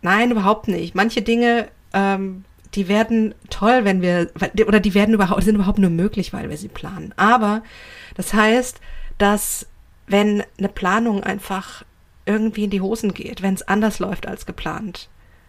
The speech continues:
dass wir, ich weiß, das ist, hört sich jetzt sehr klug an.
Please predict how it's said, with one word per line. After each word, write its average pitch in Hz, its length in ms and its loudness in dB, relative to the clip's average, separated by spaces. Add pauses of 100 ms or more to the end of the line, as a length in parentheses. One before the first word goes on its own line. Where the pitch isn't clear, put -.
(1080)
dass 175 260 -2
wir, 185 340 4 (2250)
ich - 180 -6
weiß, 180 420 -2 (520)
das - 180 -6
ist, - 220 -10
hört 208 160 0
sich - 160 -6
jetzt - 180 -6
sehr 180 140 0
klug - 320 -6
an. 185 120 0